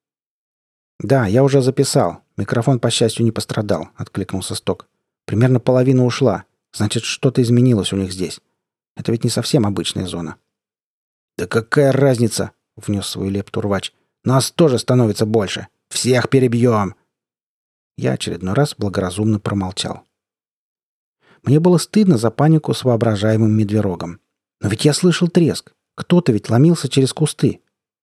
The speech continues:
Черная тень упала на нас сверху. Я поднял голову.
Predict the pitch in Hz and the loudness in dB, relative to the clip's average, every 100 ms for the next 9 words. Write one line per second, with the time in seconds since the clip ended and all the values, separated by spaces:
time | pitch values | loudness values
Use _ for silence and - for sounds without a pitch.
0 | _ _ _ _ _ _ - 95 92 87 | _ _ _ _ _ _ -8 -6 -6 -10
1 | - 170 170 113 - 110 123 120 104 107 | -2 0 0 -2 -4 -2 0 0 0 -4
2 | - 101 92 - 110 _ _ _ 101 - | -6 -4 -4 -6 -14 _ _ _ -8 -2
3 | 117 123 123 120 92 87 | 0 0 0 0 0 -4